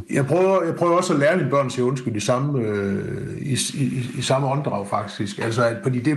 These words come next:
det er noget, børn faktisk har, generelt har svært ved. Altså, de er svært ved at nå dertil. Det er en ret høj erkendelse, åbenbart, for børn, har jeg, synes jeg, har fundet ud af. At det der med, at, altså, det er altid sådan noget, "Men han sagde også," eller "hun,"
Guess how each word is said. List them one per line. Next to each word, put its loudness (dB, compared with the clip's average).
det 2
er 2
noget, 2
børn 0
faktisk -2
har, -2
generelt 0
har -8
svært 0
ved. -6
Altså, -2
de 0
er 0
svært 0
ved 0
at -2
nå 2
dertil. 0
Det 2
er -2
en -4
ret 0
høj -2
erkendelse, -4
åbenbart, 0
for 0
børn, 0
har -2
jeg, -2
synes -2
jeg, 0
har -2
fundet -4
ud 2
af. -2
At -8
det 2
der 0
med, -2
at, -2
altså, 2
det 2
er 4
altid 0
sådan -2
noget, 2
"Men 2
han 4
sagde 2
også," -2
eller -2
"hun," 2